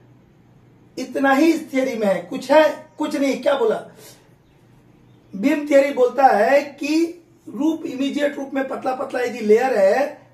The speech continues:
यदि वहां से हम bolt pass करते हैं तो ये सारे पतले layer को रूप bolt एक साथ बांध करके एक मोटा बीम बनाता है। और ये जो मोटा बीम बना ये अपना वजन तो संभालेगा ही,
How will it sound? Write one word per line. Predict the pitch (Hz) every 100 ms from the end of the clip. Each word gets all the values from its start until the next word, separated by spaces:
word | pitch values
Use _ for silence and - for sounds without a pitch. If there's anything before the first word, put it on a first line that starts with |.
| -
यदि | 226 285
वहां | 262 247 262
से | -
हम | 254 247
bolt | 202 254 262 - _ _ _ _ -
pass | 170 190 -
करते | 233 214 226 208
हैं | 214 285 - - _ -
तो | 254
ये | 240
सारे | 247 285 294 294
पतले | 277 269 262
layer | 247 247 233 226
को | 208 247 294 294 - - _ _ -
रूप | 220 240
bolt | 254 269 277 - 247
एक | 285 285
साथ | - 247 247
बांध | 202 254 294 277 - 233
करके | 233 233 247 277
एक | 247 -
मोटा | 202 208 285 302
बीम | 294 262
बनाता | 240 226 214 240
है। | 240 285 311 - _ -
और | 262
ये | 311
जो | 320 294
मोटा | 277 277 277 269
बीम | 269 247
बना | 240 208 190 247 302 311 - _ _ -
ये | 285
अपना | 285 226 - 269
वजन | 285 277 277 269
तो | 285
संभालेगा | - 226 214 240 269 277
ही, | 226 214 269